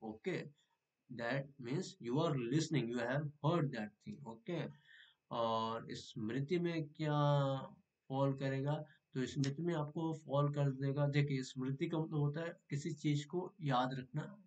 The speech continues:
या फिर याद करना, ठीक है? तो उसमें आपको धर्मशास्त्र आ जाएगा, नीति शास्त्र आ जाएगा, पुराण, epic, वेदंगा, ये सब आपको आ जाएंगे स्मृति में, ठीक है? और ये वेद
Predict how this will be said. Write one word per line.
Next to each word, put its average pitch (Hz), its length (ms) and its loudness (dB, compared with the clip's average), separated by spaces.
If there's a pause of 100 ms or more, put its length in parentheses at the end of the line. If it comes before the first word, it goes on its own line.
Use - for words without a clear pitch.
या 123 120 -4
फिर 156 200 -6
याद 113 400 -4
करना, 107 320 -12 (120)
ठीक 131 180 -6
है? - 100 -6 (340)
तो 139 60 0
उसमें 160 240 -2
आपको 156 280 0
धर्मशास्त्र 143 760 0
आ 131 140 0
जाएगा, 131 400 0
नीति 117 340 -6
शास्त्र 127 500 -6
आ 123 140 0
जाएगा, 120 280 -6
पुराण, 120 680 -2 (100)
epic, 117 400 -10 (440)
वेदंगा, 120 800 -4 (160)
ये 143 200 2
सब 147 280 -2
आपको 123 320 -4
आ 120 100 -2
जाएंगे 120 380 -4
स्मृति 117 520 -10
में, 101 180 -10
ठीक 131 260 -8
है? 110 100 -12 (560)
और 143 160 2
ये 180 120 4
वेद 151 560 0